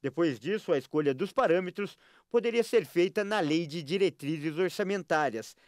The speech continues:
a L D O. Outra mudança é tornar mais rígidas as exigências para o cumprimento da regra. Pela proposta do governo, se a meta fiscal não for cumprida, o presidente precisa enviar uma mensagem ao Congresso,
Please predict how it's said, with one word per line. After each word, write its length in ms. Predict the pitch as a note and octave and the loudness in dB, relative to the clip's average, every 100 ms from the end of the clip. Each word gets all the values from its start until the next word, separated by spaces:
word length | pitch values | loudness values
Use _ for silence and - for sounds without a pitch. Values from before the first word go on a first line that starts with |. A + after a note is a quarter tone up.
| _ | _
a 120 | - D#3 | -2 2
L 220 | D3 D3+ | 2 2
D 160 | C#3+ | 4
O. 240 | E3+ C3+ F#2 _ _ _ _ _ | 6 4 2 _ _ _ _ _
Outra 340 | C#3 F3+ F#3+ D#3+ | -2 0 2 0
mudança 520 | C3 C#3 F3+ F3 E3 | 0 0 0 2 -2
é 40 | |
tornar 380 | C#3+ E3 D#3+ D#3+ | 0 0 2 2
mais 240 | F#3+ F3 | 2 2
rígidas 580 | - F3+ F#3 B2 C3 - _ _ - | -2 -2 -2 -2 -2 -2 _ _ -2
as 200 | G3 G3 | 0 0
exigências 580 | G#3+ G#3+ D3 F3 F#3 D#3+ | -2 -2 0 -2 -4 -2
para 160 | G#3+ | -2
o 60 | G#3+ | 0
cumprimento 600 | B3 A3 B3 F#3 G#3 A3 | -4 -6 -4 -4 -4 -2
da 140 | A3+ | -2
regra. 500 | D#3+ E3 D3+ G#2 F2 - _ _ _ D3+ | 2 4 4 2 -6 -14 _ _ _ 0
Pela 180 | G3 | 0
proposta 460 | F3+ E3 C3+ C3 D#3 | 2 0 0 -2 -2
do 100 | E3+ | 0
governo, 480 | C4+ E3 E3 G3+ G3 - _ | 0 2 2 0 -4 -14 _
se 140 | - C#3 | -4 -2
a 60 | |
meta 260 | B2+ D#3+ D#3+ | 0 -2 -2
fiscal 380 | - C3 - C#3 | -4 -6 -2 -2
não 160 | F3 | -2
for 180 | F#3+ A3+ | -2 -4
cumprida, 580 | - C#4+ - G3 G3+ G3 _ _ - | -4 -8 -4 -2 -2 -2 _ _ -12
o 40 | |
presidente 480 | G3+ C4 D#3+ G3+ - | -4 -2 0 0 -2
precisa 400 | G3+ G#3 G#3 A3 | -6 -6 -2 0
enviar 280 | G#3+ G#3+ A3 | 2 2 2
uma 160 | A3 | 2
mensagem 500 | A#3 A3+ - G3+ G3+ | 0 -2 -2 0 2
ao 80 | A3 | 0
Congresso, 640 | - C4 F3 D#3 B2+ - | 0 -2 2 2 2 -2